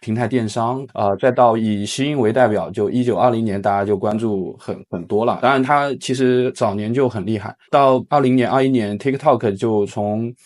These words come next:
啊，流量切入，也在企业电商，然后这一块也被大家重视的越来越多。从二二年开始就，呃，拼多多那个项目就，呃，吸引了非常多人。啊，其实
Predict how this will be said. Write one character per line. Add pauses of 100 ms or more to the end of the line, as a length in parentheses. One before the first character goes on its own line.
(160)
啊，
流
量
切
入，
也
在
企
业
电
商，
然
后
这
一
块
也
被
大
家
重
视
的
越
来
越
多。 (220)
从 (200)
二
二
年
开
始
就，
呃，
拼
多
多
那
个
项
目
就，
呃，
吸
引
了
非
常
多
人。 (440)
啊，
其
实